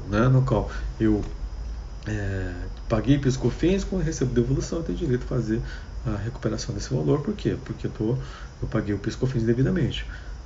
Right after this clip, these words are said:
Nona hipótese, armazenamento de mercadoria de, e frete na operação de venda, nos casos do inciso um e dois, ó, insumo ou revenda, quando o ônus for suportado pelo vendedor.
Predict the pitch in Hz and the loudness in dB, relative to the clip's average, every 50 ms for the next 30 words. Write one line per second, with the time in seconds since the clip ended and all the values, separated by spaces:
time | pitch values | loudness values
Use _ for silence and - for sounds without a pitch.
0 | - 113 117 120 131 156 156 156 139 120 107 - - - - 123 110 117 113 117 | -4 2 6 8 8 8 8 8 6 6 6 4 0 -4 -4 0 0 2 4 4
1 | 120 113 127 143 147 - 151 143 139 139 135 147 131 131 123 123 127 131 143 143 | 4 4 4 2 2 2 2 4 4 4 4 2 4 6 6 6 6 4 2 2
2 | 135 - - - 131 131 - 143 135 135 135 - 147 143 135 147 139 139 135 - | 0 -2 0 0 0 2 4 4 4 6 4 4 0 -2 -2 0 0 0 0 2
3 | 151 147 156 165 143 120 127 143 143 127 110 101 101 107 - - - 113 110 110 | 2 2 2 2 4 6 8 8 8 6 4 2 -2 -4 -4 -2 0 0 0 0
4 | 110 110 117 110 - - 120 107 107 110 131 165 160 135 113 - 90 - 92 107 | 0 -2 -4 -4 -2 -2 -2 0 0 0 0 2 4 4 4 4 2 0 -4 -4
5 | 104 98 - - 117 117 123 131 131 - - - - - - - 120 113 131 139 | -4 -6 -4 -2 0 0 2 0 0 -2 -4 -8 -10 -8 -2 0 4 6 6 8
6 | 127 120 117 107 98 92 92 - - - - - - 127 127 123 123 123 131 131 | 8 6 4 4 2 0 -4 -6 -8 -10 -12 -2 2 4 6 6 6 8 8 8
7 | 139 139 135 - - 131 131 - - - 143 131 - 147 131 127 - - - 131 | 8 6 4 4 2 2 2 2 2 2 2 2 2 2 2 0 0 0 0 2
8 | 131 127 139 139 156 190 180 135 110 98 | 2 4 4 2 2 2 4 4 2 2